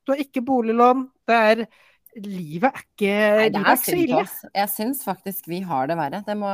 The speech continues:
Speaker 2: det må man jo kunne si. Eh, det er mye tøffere for oss.
Speaker 1: Det er mye tøffere for oss.
Speaker 2: Ja.
Speaker 1: Så
Speaker 2: Men fra, men fra spøk til alvor,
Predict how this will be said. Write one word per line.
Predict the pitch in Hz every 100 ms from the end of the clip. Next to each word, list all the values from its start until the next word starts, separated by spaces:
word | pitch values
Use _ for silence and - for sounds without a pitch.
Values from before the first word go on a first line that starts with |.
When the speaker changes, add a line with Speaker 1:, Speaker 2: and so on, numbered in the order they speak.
| 196 190
Speaker 2:
det | 185 190
må | 180
man | 156
jo | 160 160
kunne | 180 147 143
si. | - 147 170 -
Eh, | 185 180 180
det | 165 175
er | 170 180
mye | 202 180
tøffere | 180 - 139 123 _ _ _ _ _ _ _
for | 185
oss. | 175 - - - _ _ -
Speaker 1:
Det |
er | 233
mye | 240
tøffere | 202 190 147 143
for | 151
oss. | - - _ _ -
Speaker 2:
Ja. | 156
Speaker 1:
Så | - 190
Speaker 2:
Men | 185 185
fra, | 190 196
men | 208
fra | 233 262
spøk | 254 - 196 -
til | 220
alvor, | 180 165 254